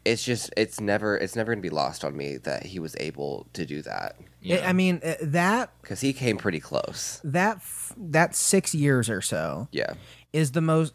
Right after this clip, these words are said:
Speaker 2: is by far the most fascinating six years to me in human history.
Speaker 1: Mm-hmm.
Speaker 2: To watch,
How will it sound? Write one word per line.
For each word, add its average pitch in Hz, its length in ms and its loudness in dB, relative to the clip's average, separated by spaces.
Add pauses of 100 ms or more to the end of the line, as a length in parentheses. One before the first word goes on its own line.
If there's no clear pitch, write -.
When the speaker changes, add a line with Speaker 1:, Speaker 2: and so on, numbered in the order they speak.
Speaker 2:
is 151 180 2
by 135 220 4
far 139 240 2
the 127 80 0
most - 500 0
fascinating 127 800 4
six - 300 0
years 107 220 4
to 127 80 4
me 113 120 6
in 101 100 0
human 101 280 2
history. 78 560 -4
Speaker 1:
Mm-hmm. 107 520 -8 (100)
Speaker 2:
To 175 120 8
watch, 151 1000 0